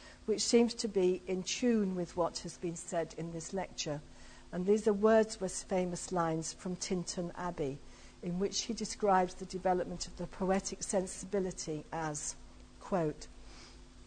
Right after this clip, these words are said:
that serene and blessed mood in which the affection gently lead us on until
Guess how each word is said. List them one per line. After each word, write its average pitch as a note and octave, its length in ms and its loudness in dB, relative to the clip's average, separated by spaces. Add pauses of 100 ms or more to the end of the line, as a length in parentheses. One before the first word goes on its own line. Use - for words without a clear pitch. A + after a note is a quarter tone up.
(760)
that G#3+ 200 0
serene B3 800 6
and G#3+ 200 -4
blessed A3 540 0
mood G#3 560 4 (400)
in G#3 180 4
which - 260 0
the G3 140 2
affection G3+ 720 -2
gently G3 560 -2
lead A3 360 2
us G#3+ 180 0
on F3 440 2
until F3 680 -2